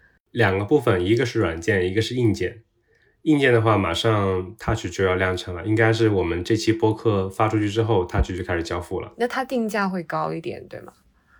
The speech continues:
Speaker 1: 会高一点，会比 Classic 高一些。老实说，我们一开始众筹的，众筹那个价格，连它成本都不够。
Speaker 2: <laughs> OK，所以它区别于现有的产品，它的硬件上的提升主要体现在哪里？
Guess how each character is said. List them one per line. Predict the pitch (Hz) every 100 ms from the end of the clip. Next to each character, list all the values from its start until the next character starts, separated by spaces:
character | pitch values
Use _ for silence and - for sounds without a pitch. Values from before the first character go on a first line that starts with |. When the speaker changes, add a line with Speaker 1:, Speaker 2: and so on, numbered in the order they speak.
| _ _
Speaker 1:
会 | - - 196
高 | - 123 120
一 |
点， | 104 90
会 | -
比 | 190 110
Classic | - 110 117 101 92
高 | - 98
一 | 92
些。 | - 85 85 _ -
老 | 117 101
实 | 139
说， | 147 147
我 | 117
们 | 98 110 117 -
一 | 131
开 | 120 123
始 | 110
众 | 131 113
筹 | 98
的， | 101 -
众 | -
筹 | 127 107
那 | 110
个 | 107
价 | 104 117 95
格， | 87 87 87
连 | 90 92
它 | 104
成 | 104 95
本 | 101 87
都 | 87
不 | -
够。 | - 92 - - - _ - - - _ _ _ _
Speaker 2:
<laughs> | - - 185 -
OK， | 202 190 - 175 151 - - -
所 | - 277
以 | 302
它 | 262 294 - _
区 | - -
别 | 254 190 165 170
于 | 160 156
现 | 170 - 240
有 | 170 85
的 |
产 | 185 - 160 170
品， | 190 190 - -
它 | -
的 | 185 170
硬 | 277 233
件 | 196 170
上 | 165
的 | 156
提 | 151 165
升 | 156 208
主 | 214
要 | 156
体 | 151 -
现 | - 151
在 | 156
哪 | - -
里？ | -